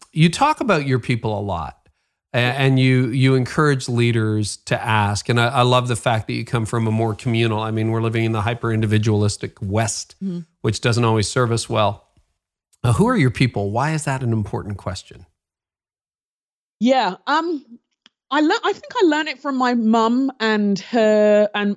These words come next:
Speaker 2: and my aunts, 'cause a lot of my aunts aren't actually biologically related to me.
Speaker 1: Hmm.
Speaker 2: Um, but that's how much they've been in our family and been part of our family. And I, what I've realized is that you, you know, even when we look back on history, Carey, I think it was, who was it? Thomas Carlyle was this historian who had this kind of great man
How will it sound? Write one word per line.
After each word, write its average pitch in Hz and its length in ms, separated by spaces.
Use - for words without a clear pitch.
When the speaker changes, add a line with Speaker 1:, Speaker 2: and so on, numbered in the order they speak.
Speaker 2:
and 208 120
my 208 160
aunts, 196 300
'cause 277 140
a 320 40
lot 427 120
of 339 80
my 262 140
aunts 226 220
aren't 233 200
actually 226 300
biologically 208 680
related 185 480
to 185 160
me. 135 260
Speaker 1:
Hmm. 147 160
Speaker 2:
Um, 180 340
but 208 200
that's 240 240
how 247 200
much 220 220
they've 202 160
been 202 140
in 190 80
our 180 100
family 180 640
and 175 180
been 175 140
part 240 240
of 185 80
our 160 100
family. 151 440
And 214 160
I, 220 80
what 247 180
I've 247 220
realized 220 760
is 214 200
that 208 280
you, 233 340
you 311 120
know, 359 280
even 508 280
when 440 120
we 381 100
look 320 200
back 254 180
on 202 100
history, 220 440
Carey, 135 480
I 220 100
think 392 200
it 440 60
was, 247 140
who 349 100
was 330 140
it? - 100
Thomas 330 300
Carlyle 190 480
was 160 120
this 180 140
historian 220 460
who 196 100
had 202 220
this 190 100
kind 202 160
of 170 80
great 202 300
man 180 280